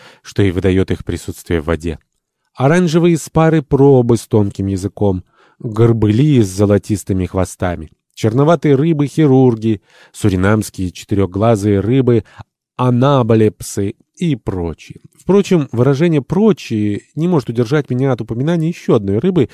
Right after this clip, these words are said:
которую будет долго помнить Консель, и не без причины.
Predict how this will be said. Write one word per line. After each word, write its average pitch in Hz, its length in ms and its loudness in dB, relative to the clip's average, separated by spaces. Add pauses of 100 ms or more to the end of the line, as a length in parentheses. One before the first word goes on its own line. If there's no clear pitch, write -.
(220)
которую 107 440 4
будет 110 460 0
долго 135 420 2
помнить 143 320 0
Консель, 147 560 -2
и 165 240 -8
не 160 60 -6
без 147 160 -8
причины. 110 600 -8